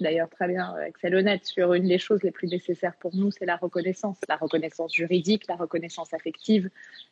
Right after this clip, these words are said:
la reconnaissance. Et ça, c'est effectivement un des premiers, euh, paliers à, à, à, à mettre en place. Mais je crois, euh, pour, euh, peut-être, euh, en, en, en fait, euh,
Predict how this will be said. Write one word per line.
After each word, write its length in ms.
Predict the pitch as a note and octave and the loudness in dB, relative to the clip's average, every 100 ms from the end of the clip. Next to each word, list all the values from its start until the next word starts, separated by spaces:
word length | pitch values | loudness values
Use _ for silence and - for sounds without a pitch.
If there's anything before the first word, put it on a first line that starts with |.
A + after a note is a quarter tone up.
| - | 0
la 200 | F#3 F3 | 4 4
reconnaissance. 800 | F3 F3 E3+ F#3 - F3+ - - | 2 0 0 -2 -4 -8 -12 -12
Et 60 | F3+ | -4
ça, 180 | - F#3+ - | 0 0 2
c'est 200 | F#3+ F#3 | 0 2
effectivement 600 | F#3 F#3 - F#3 G3+ G3+ | 2 2 0 0 0 0
un 140 | F#3 | -2
des 140 | F3 E3 | 0 -2
premiers, 600 | - F#3 F3 G3+ G3+ F#3 | -2 -2 2 4 4 0
euh, 60 | - - - _ - | -4 -14 -20 _ -4
paliers 420 | F3+ F3 G3+ F#3 | -2 2 2 2
à, 160 | D#3+ - - | 0 -2 -4
à, 720 | E3+ E3 - - - - - - | -4 -4 -6 -6 -6 -6 -6 -4
à, 40 | |
à 40 | |
mettre 240 | E3+ F#3 - | -4 -4 0
en 40 | |
place. 200 | G#3+ A3+ A3 | 2 2 2
Mais 120 | F#3+ | 2
je 80 | G#3 | 2
crois, 380 | - A#3 A#3+ G#3 | 4 4 6 4
euh, 180 | F#3 F3+ _ _ _ | 0 -4 _ _ _
pour, 200 | A3+ A3 | 2 4
euh, 80 | G3 | 4
peut-être, 500 | F#3+ G3 G#3+ G#3+ - | 4 4 4 4 -2
euh, 160 | G3 E3+ - _ - - - | -4 -4 -10 _ -20 -14 -8
en, 140 | D#3+ | -6
en, 280 | - F#3+ - | -4 -6 -4
en 40 | G3 | -2
fait, 320 | A#3 A#3 - | -2 0 0
euh, 220 | F#3 | 0